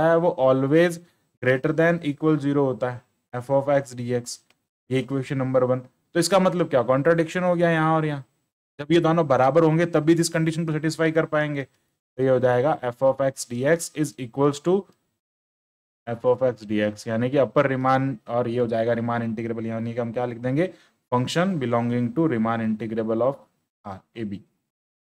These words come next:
ऐसे हम क्या कर सकते हैं, इसकी necessary and sufficient condition को हम यहाँ पे प्रूफ कर सकते हैं। So this is all about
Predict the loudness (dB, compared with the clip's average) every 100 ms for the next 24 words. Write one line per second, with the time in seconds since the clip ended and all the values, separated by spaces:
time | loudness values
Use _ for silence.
0 | _ -6 -2 0 2 2 2 0 -4 -2
1 | -4 -2 -6 -6 -6 -6 -4 -6 -8 -10
2 | -10 -8 -8 -8 -8 -8 -6 -4 -2 -2
3 | -4 _ _ -8 -8 -8 -12 -12 -18 -18
4 | -14 -6 -4 0 4 4 4 4 2 2